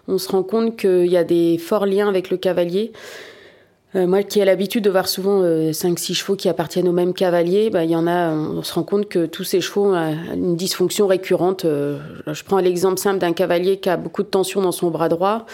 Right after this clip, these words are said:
qui est vraiment dissymétrique. Bah, souvent, on va se rendre compte que la nuque du cheval est toujours en dysfonction, enfin, quel que soit le cheval du même côté. Et là, ça va être au cavalier aussi d'aller voir son ostéopathe ou de changer des choses pour, euh, euh, préserver ses chevaux.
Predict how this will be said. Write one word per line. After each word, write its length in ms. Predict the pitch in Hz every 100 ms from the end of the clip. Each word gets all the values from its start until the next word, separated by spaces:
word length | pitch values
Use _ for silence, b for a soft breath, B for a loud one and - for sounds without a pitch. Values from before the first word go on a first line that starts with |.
| B B B
qui 220 | - 185 170
est 20 |
vraiment 300 | 165 170 180
dissymétrique. 760 | 180 180 - 185 170 - 220
Bah, 100 | 185
souvent, 260 | 175 185 185
on 20 |
va 80 | 170
se 100 | -
rendre 180 | 170 170
compte 220 | 202 202
que 140 | 202
la 160 | 170 160
nuque 340 | 185 190 -
du 120 | 170 165
cheval 240 | - 202
est 100 | 185
toujours 300 | 185 175 196
en 80 | 190
dysfonction, 600 | 180 175 - 180 - 208
enfin, 180 | 202 165
quel 180 | 214 208
que 80 |
soit 160 | 208 208
le 60 | 190
cheval 320 | - 190 208
du 100 | 180
même 200 | 185 185
côté. 380 | 180 170 214 214 B B B -
Et 100 | -
là, 160 | 180 185
ça 160 | 190
va 60 | 156
être 160 | 156
au 20 | 160
cavalier 380 | 170 165 175
aussi 240 | 175 - 208
d'aller 260 | 190 175
voir 160 | 180 180
son 180 | - 180
ostéopathe 560 | 175 - 185 208 214
ou 40 | 180
de 60 |
changer 280 | - 190 185
des 140 | 185 190
choses 320 | - 220 220
pour, 260 | - 190
euh, 200 | 175 160 160 B B B B _
euh, 60 | 180
préserver 420 | - 202 202 202
ses 140 | 208 196
chevaux. 240 | -